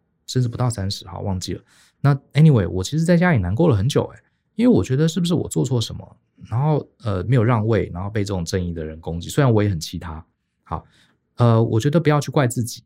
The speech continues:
因为有些时候啊，就是会遇到这种莫名其妙的事情，它是随机的，啊，碰到了就碰到了。好，就像天上的小鸟也不是故意要找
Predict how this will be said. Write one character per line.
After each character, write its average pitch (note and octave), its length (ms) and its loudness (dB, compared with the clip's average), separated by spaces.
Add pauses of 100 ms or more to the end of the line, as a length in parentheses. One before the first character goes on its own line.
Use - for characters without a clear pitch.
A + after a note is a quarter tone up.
因 E3 140 4
为 D#3+ 260 4
有 G#2 160 -4
些 D3 160 -2
时 A#2 160 -2
候 A#2 140 2
啊， E2+ 180 -4 (520)
就 C4 120 4
是 B3 120 2
会 C3+ 160 8
遇 G#2 80 4
到 F#2 120 2
这 F2+ 140 -6
种 D#2+ 160 -10
莫 F2 100 -6
名 E2+ 80 -8
其 - 160 -10
妙 D#2+ 200 -8
的 D#2 80 -10
事 - 160 -12
情， - 180 -16 (320)
它 - 160 -4
是 C#3 300 -2
随 G#2+ 240 -2
机 D#3 200 0
的， - 160 -2 (360)
啊， F#2 320 0
碰 C#3 200 2
到 A#2 120 4
了 G2+ 80 2
就 G2 100 -2
碰 F#2 220 -4
到 F2 180 -4
了。 - 80 -20 (180)
好， - 260 -10 (320)
就 - 100 -4
像 B2+ 220 2
天 C3+ 160 0
上 C3+ 160 2
的 G#2+ 60 2
小 G2 180 0
鸟 F#2+ 160 0
也 E2 60 -4
不 F#2+ 100 -10
是 A2+ 60 -2
故 B2+ 160 0
意 - 20 4
要 G#2+ 80 2
找 G2+ 100 -2